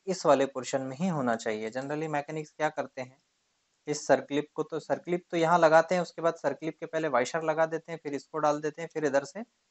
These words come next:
सर्कलिप लगा देते हैं। तो ऐसा नहीं लगाना है, वाइशर इस साइड से होना चाहिए, ना कि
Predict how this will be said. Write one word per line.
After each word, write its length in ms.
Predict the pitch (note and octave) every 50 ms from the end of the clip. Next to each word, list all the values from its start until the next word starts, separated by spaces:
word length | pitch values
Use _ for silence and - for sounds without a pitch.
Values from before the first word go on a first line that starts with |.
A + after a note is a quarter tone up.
| _ _ -
सर्कलिप 400 | C#3+ C#3 C3+ - C3 B2+ B2+ B2+
लगा 220 | A#2 A2+ A2+ A2+
देते 240 | A2 A#2 A#2 - B2+
हैं। 80 | B2+
तो 80 | B2 B2+
ऐसा 200 | B2+ B2+ - D3+
नहीं 180 | C#3+ C#3+ D#3+ E3
लगाना 320 | D#3+ C#3+ C#3 B2+ C3 D3+
है, 60 | D#3+
वाइशर 340 | C#3 C3+ C#3 C3+ - F3+ E3+ - E3+
इस 160 | D#3+ - -
साइड 180 | F#3 D#3+ C#3+
से 140 | - - D#3+
होना 260 | C#3+ B2+ B2 B2 B2
चाहिए, 260 | A#2+ - D3+ E3 F#3+ G3+
ना 160 | D#3+ B2+ B2
कि 200 | - - A3+